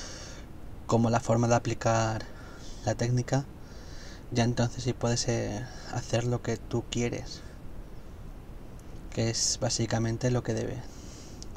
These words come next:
lo bonito de, de esto, hacer lo que quieres tal y como quieres.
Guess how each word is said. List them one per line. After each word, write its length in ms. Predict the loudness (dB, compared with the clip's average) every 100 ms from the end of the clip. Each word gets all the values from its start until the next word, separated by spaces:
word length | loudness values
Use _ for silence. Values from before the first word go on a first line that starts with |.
| -12 -14 -12 -10 -8 -8 -6 -4 -2 2
lo 160 | 2
bonito 380 | 4 2 2 2
de, 320 | 2 2 0 -6 -10 -12 -12 -12 -10 -10 -12 -12 -12 -10
de 180 | -2 0
esto, 220 | 0 2
hacer 340 | 0 2 0 0 -4 -4
lo 140 | -2
que 100 | -2
quieres 240 | 0 0 2
tal 160 | 0
y 40 | 0
como 200 | -2 -2
quieres. 440 | -4 -4 -6 -10